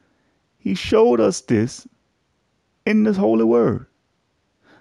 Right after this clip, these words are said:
The devil came to him face to face. You remember that? If you don't, it's okay. I'm about to touch on it right now. It's in Matthew chapter four,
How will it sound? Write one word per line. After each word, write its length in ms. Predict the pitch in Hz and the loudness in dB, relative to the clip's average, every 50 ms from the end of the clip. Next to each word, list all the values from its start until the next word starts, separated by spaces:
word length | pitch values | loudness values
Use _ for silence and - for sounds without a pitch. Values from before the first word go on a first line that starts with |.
| _ _ | _ _
The 140 | - 123 120 | -4 -4 -2
devil 320 | 131 160 196 214 208 190 | 0 0 2 2 2 0
came 300 | 175 - 185 175 165 156 | 0 -2 -2 -2 0 0
to 60 | 151 | 0
him 180 | 147 143 123 117 | 2 2 0 0
face 340 | - - - 160 165 160 - | -2 -2 -2 -2 -2 -2 -6
to 100 | - 120 | -14 -16
face. 460 | 113 _ 104 98 98 - - - - - _ _ _ _ _ _ _ _ _ _ _ _ _ | -8 _ -4 -4 -4 -6 -12 -18 -18 -18 _ _ _ _ _ _ _ _ _ _ _ _ _
You 80 | - 165 | -6 -4
remember 280 | 202 208 226 226 220 233 | -2 0 0 0 0 0
that? 260 | 247 254 233 - - _ _ _ _ _ _ _ _ _ _ _ _ _ _ _ _ _ _ _ _ _ _ _ _ - - _ _ | 0 -2 -4 -6 -12 _ _ _ _ _ _ _ _ _ _ _ _ _ _ _ _ _ _ _ _ _ _ _ _ -20 -20 _ _
If 200 | - 190 - - | -6 -6 -4 -2
you 100 | 135 113 | -4 -2
don't, 280 | 98 107 98 90 87 | 0 0 0 0 -2
it's 140 | 98 92 - | -4 -6 -8
okay. 440 | - - _ - 92 104 120 131 120 _ _ _ _ _ _ _ _ | -14 -14 _ -4 -4 -2 -4 -4 -8 _ _ _ _ _ _ _ _
I'm 160 | - - 101 98 | -8 -6 -6 -4
about 220 | 90 92 92 87 | -2 -4 -4 -4
to 60 | - _ | -6 _
touch 260 | - 117 98 - - | -2 -2 -2 -2 -2
on 160 | 101 95 90 | -2 -2 -2
it 20 | 90 | -2
right 240 | 92 90 90 90 - | -2 -4 -4 -4 -2
now. 320 | - 110 135 147 131 123 - _ _ _ _ _ _ _ _ _ _ _ _ _ _ _ _ _ _ _ _ | -2 -2 0 -2 -4 -6 -10 _ _ _ _ _ _ _ _ _ _ _ _ _ _ _ _ _ _ _ _
It's 160 | 147 143 - | -6 -4 -2
in 180 | 220 208 160 135 | -2 0 0 0
Matthew 520 | 147 160 - 208 - _ - 104 190 - - _ _ _ _ _ _ _ | 0 -2 -2 -4 -6 _ -6 -6 -6 -6 -12 _ _ _ _ _ _ _
chapter 340 | - - 165 - - - 127 | -4 -4 -4 -4 -4 -12 -18
four, 420 | - _ - 208 185 113 101 - | -10 _ -2 0 0 0 -2 -6